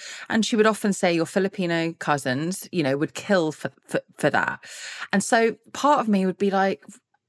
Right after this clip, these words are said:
"Oh God, the mealtime is not fun and it's not enjoyable and I'm forcing it."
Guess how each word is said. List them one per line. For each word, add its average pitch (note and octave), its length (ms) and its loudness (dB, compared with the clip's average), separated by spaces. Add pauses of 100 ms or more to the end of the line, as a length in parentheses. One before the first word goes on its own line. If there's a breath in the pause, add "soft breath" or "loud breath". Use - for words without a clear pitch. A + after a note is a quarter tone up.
"Oh A#3 460 4
God, C4 520 4
the G#3+ 120 4
mealtime B3+ 420 4
is F#3+ 80 -2
not A3+ 180 -2
fun A3 520 4
and G3+ 100 2
it's - 140 -4
not G#3+ 100 2
enjoyable G#3 540 4
and F#3+ 120 4
I'm E3+ 120 4
forcing A3 640 2
it." G3 180 2